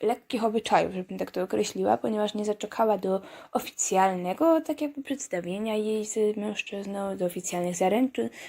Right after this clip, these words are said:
E, to w tamtych czasach bardzo się, e, liczyło, przynajmniej tak, e, taka jest moja wiedza. E, robisz głęboki wdech i wchodzisz za przyjacielem do sklepu. Aromat peklamo-,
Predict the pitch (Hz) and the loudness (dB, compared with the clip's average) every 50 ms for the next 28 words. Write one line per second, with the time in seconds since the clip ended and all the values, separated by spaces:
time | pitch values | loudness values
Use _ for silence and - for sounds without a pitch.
0 | - - - 202 185 - - _ - 254 269 285 294 285 - - 233 226 - 220 | -14 -4 0 0 0 0 0 _ 0 2 4 4 4 2 2 -2 -4 -2 -4 -4
1 | 214 - 196 185 - 185 - - 180 - 202 202 - - - - - - - - | -6 -6 -6 -6 -6 -8 -8 -10 -12 -8 -8 -6 -6 -6 -6 -8 -10 -18 -20 -14
2 | - 180 175 170 180 208 - - - 285 226 165 - - 185 175 175 180 180 180 | -8 -4 -2 0 0 0 0 4 6 6 6 6 4 -2 -6 -6 -4 -4 -4 -4
3 | 170 165 - - - 180 175 175 - 208 - 190 180 180 180 170 165 170 180 202 | -6 -8 -6 -6 -6 -6 -6 -6 -6 -4 -2 -2 0 0 -2 0 2 4 4 4
4 | 185 165 170 - - - - - - _ _ _ _ _ _ _ - _ _ _ | 4 4 2 -2 -6 -6 -10 -20 -20 _ _ _ _ _ _ _ -20 _ _ _
5 | _ _ _ _ _ _ _ _ - - - 208 196 190 196 262 339 349 302 - | _ _ _ _ _ _ _ _ -16 -10 -4 -2 2 4 4 4 4 4 2 2
6 | 294 349 359 339 285 285 - 220 226 - 226 233 - - - - - - _ 381 | 2 2 2 2 0 0 -2 -2 0 0 0 0 0 -2 -10 -18 -18 -8 _ -4
7 | 359 - - 302 277 220 208 - - 285 - - - 226 220 - - 185 185 190 | -2 0 0 0 0 -2 0 0 0 0 0 0 0 0 0 -2 -2 -4 -4 -4
8 | 190 202 214 - - 185 175 175 - 185 - - - - - _ _ _ - - | -4 -4 -4 -2 -2 -2 -2 -2 -4 -6 -8 -10 -14 -20 -20 _ _ _ -2 0
9 | 185 190 226 285 339 339 - _ _ _ _ _ _ _ _ _ _ - 262 320 | 2 4 6 6 4 4 0 _ _ _ _ _ _ _ _ _ _ 0 0 0
10 | 302 - 320 294 254 247 233 226 214 214 | 2 2 4 4 6 4 4 2 2 -2